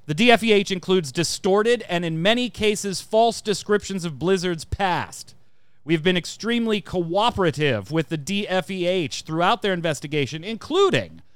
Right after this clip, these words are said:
providing them with extensive data and ample documentation, but they refused to inform us what issues they perceived. They were required by law to adequately investigate and to have good faith discussions with us to better understand and to resolve any claims or concerns before going to litigation.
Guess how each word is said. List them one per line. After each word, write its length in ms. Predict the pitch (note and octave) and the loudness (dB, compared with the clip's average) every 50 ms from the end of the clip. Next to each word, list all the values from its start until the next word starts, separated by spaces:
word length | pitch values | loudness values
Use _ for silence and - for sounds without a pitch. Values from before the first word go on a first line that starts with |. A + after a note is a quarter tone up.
| - - - - | -20 -20 -10 -4
providing 480 | - F3+ E3 F3+ F#3+ G3+ G#3 G3+ G#3 | -2 0 2 4 4 4 4 4 0
them 140 | G3+ G3 G3 | -2 -2 0
with 120 | G3 F3+ G3 | -2 -2 -2
extensive 600 | F#3 - - - A3+ B3+ C#4+ A3+ - A#3+ F#3+ C#3+ | -2 -4 -4 0 0 0 0 0 -2 -4 -2 0
data 280 | - G3+ G3 F#3+ F#3+ F#3 | 2 2 4 4 4 2
and 120 | F3 F3+ | 2 2
ample 300 | F#3 F#3+ F#3 D#3 F3 D#3+ | 2 0 0 0 -2 -2
documentation, 960 | C3 E3 E3 D#3+ - - D#3 D3 C3 - C3+ B2 A#2+ A#2 - F#3 A3 B3 A#3+ - - - - - - - - - - | 0 0 0 0 0 -2 -4 -4 -4 -2 0 0 0 0 -2 -2 -4 -4 -6 -10 -14 -20 -20 -20 -20 -20 -20 -10 -6
but 120 | F#3+ G3 E3+ | -4 0 2
they 100 | G#3+ G#3 | 4 4
refused 580 | G#3 G3+ - - G#3+ B3 D4 D#4 D4+ B3+ - | 4 2 -2 -2 0 0 0 0 -2 -4 -4
to 160 | - C#4 C4+ | -4 -2 -2
inform 540 | B3+ A#3+ F#3 - - - D#4 F#4+ G4 E4+ A#3 D#3+ | -2 -2 -4 -6 -6 -2 2 2 2 2 2 0
us 380 | D#3+ D3 C#3 D3+ F#3 - - | 0 0 0 0 -2 -4 -6
what 340 | C#3+ C3+ F3 B3+ C4 G#3 - | -4 0 0 0 0 0 -2
issues 460 | E3+ F3 E3+ - G3 G#3 A#3 G3 - | -6 -6 -4 -4 -6 -6 -6 -8 -6
they 180 | A#2 B2 B2 C3+ | -6 -4 -4 -4
perceived. 840 | - - G#3 G#3 - - D#4+ F#4 F4 C4 G2+ D#2+ - - - - - - - - - - - - - - - A2+ | -4 -6 -6 -6 -6 -4 -2 -2 0 -2 -2 -6 -10 -20 -20 -20 -20 -20 -20 -20 -20 -20 -20 -20 -20 -20 -20 -10
They 320 | A2+ A#2+ G#3+ D#4 F#4 F4 | -2 4 4 6 6 6
were 200 | B3+ G3+ G3 G3 | 4 4 4 4
required 560 | F3+ E3+ - - E3 G#3+ C4 D#4 D#4 C4+ G3 | 4 2 0 0 2 4 4 4 4 2 2
by 180 | E3+ F#3+ F#3+ F3+ | 2 2 4 4
law 380 | E3 D#3+ F3 E3 D3 C#3+ D#3+ F#3 | 4 4 4 4 6 4 4 2
to 200 | - F#3+ - - | 0 -4 -6 -2
adequately 540 | F#3+ A3+ C4+ C4+ - A3+ A3 F#3 G3 F#3+ | 0 0 0 0 0 -2 -2 0 0 0
investigate 720 | F3 D#3 C3+ D3 C3+ B2 - - B2+ G#2+ B2+ A#2 C3 D#3 - | -2 0 0 0 -2 -2 -2 -6 -6 -4 -4 -4 -4 -4 -6
and 140 | D#3 E3 D#3+ | -4 -4 -2
to 100 | E3 D#3 | -2 -2
have 220 | D3 D#3+ C#3+ A#2 | -2 -2 -4 -2
good 220 | A2+ F3+ A#3+ G#3+ - | 0 0 0 0 -2
faith 280 | - G#3+ G3 F3+ - | -4 -4 -4 -4 -4
discussions 560 | - D#3+ - - - G3 G#3+ G3+ - E3 C3+ B2 | -6 -10 -8 -4 -2 -2 -2 -2 -4 -8 -6 -6
with 140 | C3 A#2+ | -4 -2
us 160 | A#2+ A#2+ A#2 - | -2 -4 -4 -4
to 140 | - B2+ | -6 -6
better 280 | A2+ G#2 E3+ G#3 A3 F3 | -2 0 0 0 0 0
understand 520 | E3 F3 E3+ D#3+ D3 - - D3+ D3+ D3 | -4 -4 -4 -6 -6 -4 -4 -4 -4 -4
and 80 | D3 C3+ | -6 -6
to 80 | C#3+ B2+ | -8 -8
resolve 340 | C3 A2+ C3+ B2+ B2 A2+ | -6 -4 -2 -2 -2 -2
any 140 | B2 A2+ A2+ | -2 -4 -4
claims 360 | - - F#3 F#3 F#3 F#3 F3+ | -4 -4 -4 -2 -2 -2 -4
or 60 | D#3+ D#3 | -6 -8
concerns 500 | - C3 A#2+ - F3 E3+ E3 E3 D#3 B2+ | -8 -10 -8 -4 -4 -2 -2 -2 -4 -6
before 360 | - C3 - - C#3+ C3 A#2+ | -8 -10 -8 -6 -4 -4 -4
going 280 | A#2+ C3 B2 B2 A#2+ A#2+ | -2 -2 -2 -2 -2 -2
to 60 | A2+ | -4
litigation. 720 | G#2+ G#2 G#2 G#2+ - G#2+ G#2+ G#2 F#2+ - - F2+ D2+ | -4 -4 -6 -6 -6 -6 -6 -6 -8 -10 -12 -16 -16